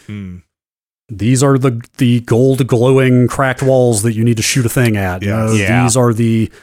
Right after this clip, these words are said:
Speaker 2: these are the purple reality shifting, like, because, A, the screenshots are limited. I, it's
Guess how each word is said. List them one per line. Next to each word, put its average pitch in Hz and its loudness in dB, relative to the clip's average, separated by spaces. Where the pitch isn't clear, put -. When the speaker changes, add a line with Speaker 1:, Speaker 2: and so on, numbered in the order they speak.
Speaker 2:
these 107 -4
are 110 -2
the 104 -4
purple 117 -2
reality 113 0
shifting, 107 -2
like, 131 -10
because, 117 0
A, 139 2
the 113 0
screenshots 117 -2
are 101 -4
limited. 95 -2
I, 101 -4
it's - -16